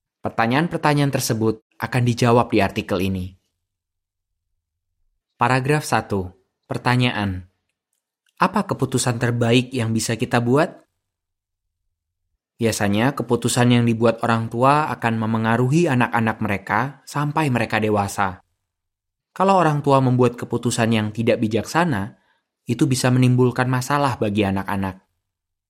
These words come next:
Sebaliknya, kalau orang tua membuat keputusan yang bijaksana, anak-anak mereka bisa menikmati kehidupan yang bahagia dan memuaskan.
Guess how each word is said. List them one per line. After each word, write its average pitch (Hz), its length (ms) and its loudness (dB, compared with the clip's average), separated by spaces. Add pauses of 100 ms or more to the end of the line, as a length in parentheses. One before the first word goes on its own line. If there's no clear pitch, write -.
(280)
Sebaliknya, 101 960 -2 (160)
kalau 107 240 -2
orang 156 320 0
tua 165 160 4
membuat 147 400 4
keputusan 127 480 -2
yang 110 160 0
bijaksana, 127 800 0 (480)
anak-anak 123 480 0
mereka 131 320 -2
bisa 127 160 2
menikmati 117 560 0
kehidupan 110 560 -2
yang 101 240 -2
bahagia 131 640 2
dan 120 240 -2
memuaskan. 101 880 -4